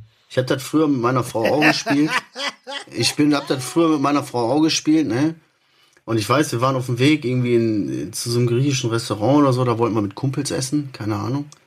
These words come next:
Speaker 1: Und dann ging das irgendwie, weil wir uns wieder nicht einig waren und jeder meinte, der hätte recht und so, ist dann so ein Ding da draus geworden.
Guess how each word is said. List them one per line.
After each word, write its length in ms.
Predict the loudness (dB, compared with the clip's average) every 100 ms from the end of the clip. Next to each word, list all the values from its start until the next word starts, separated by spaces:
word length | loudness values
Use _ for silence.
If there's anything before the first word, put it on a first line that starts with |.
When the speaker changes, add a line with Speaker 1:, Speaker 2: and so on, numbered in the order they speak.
| _ _ -18 -8
Speaker 1:
Und 140 | -2
dann 120 | 0 4
ging 260 | 4 4
das 160 | 2 0
irgendwie, 460 | 2 2 2 0
weil 180 | 0 0
wir 40 | 0
uns 180 | 0 2
wieder 120 | 2
nicht 160 | 2
einig 300 | 2 2 2
waren 240 | 4 4 4
und 180 | 2 2
jeder 180 | 2 2
meinte, 300 | 2 0 0
der 160 | 2 2
hätte 220 | 0 0
recht 240 | 0 -2
und 100 | -6
so, 140 | -2 0
ist 180 | 0 0
dann 100 | 2
so 80 |
ein 400 | 2 0 -4 -6 0
Ding 140 | 2
da 60 | 2
draus 260 | 0 0
geworden. 560 | -2 -2 2 2 2 -2